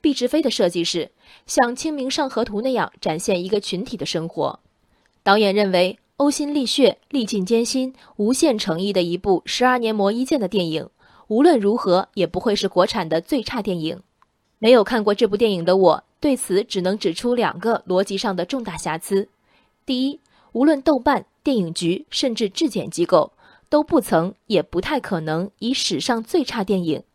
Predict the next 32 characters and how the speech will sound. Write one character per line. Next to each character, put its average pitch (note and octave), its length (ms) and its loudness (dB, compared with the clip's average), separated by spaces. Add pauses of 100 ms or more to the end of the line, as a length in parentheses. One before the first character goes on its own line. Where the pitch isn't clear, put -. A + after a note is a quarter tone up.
(120)
为 C#4 140 0
任 D4 200 -2
何 F3+ 160 -4
一 D#3+ 80 -4
部 E3+ 140 -4
电 F#3+ 160 0
影 C#3+ 120 -12
盖 F#3+ 160 -6
章。 A3+ 260 -2 (760)
网 A3 200 2
友 A3 160 6
骂 A#3+ 160 2
你 A3 140 0
史 G3+ 200 -2
上 G#3 220 -2
最 G#3 140 4
差， F#3 320 0 (260)
他 D4+ 140 -2
们 D4+ 100 -4
还 A3 140 0
在 C4+ 120 4
同 A#3 200 -4
时 B3+ 160 -4
骂 C4+ 220 -2
其 - 180 -10
他 C4 140 -4
二 E4 180 -4
十 - 120 -6
部 F3+ 120 -6
电 F#3+ 180 0
影 C#3+ 160 -6
呢。 C#3+ 180 -4